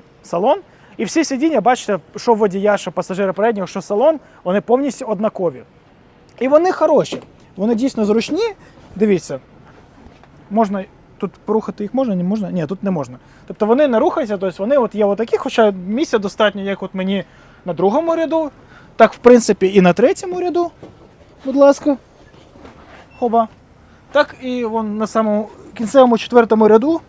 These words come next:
Отут. І, до речі, для цих пасажирів крайніх тут є ще U S B A і U S B Type-C порти.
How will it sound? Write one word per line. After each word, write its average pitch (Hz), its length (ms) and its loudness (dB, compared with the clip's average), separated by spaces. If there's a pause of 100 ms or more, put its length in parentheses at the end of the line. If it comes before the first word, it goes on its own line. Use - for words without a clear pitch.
(1900)
Отут. 170 320 -8 (540)
І, 220 100 -6
до 226 100 4
речі, 247 320 4
для 196 540 2 (260)
цих - 240 -4
пасажирів 220 520 -6
крайніх 175 480 -2 (300)
тут 233 200 -4
є 214 160 4
ще 196 300 4
U 185 240 0
S 190 80 2
B 208 280 -6
A 277 120 2
і 208 220 -6
U 180 60 -8
S 160 80 -16
B 190 200 -10
Type-C 185 300 -6
порти. - 320 -8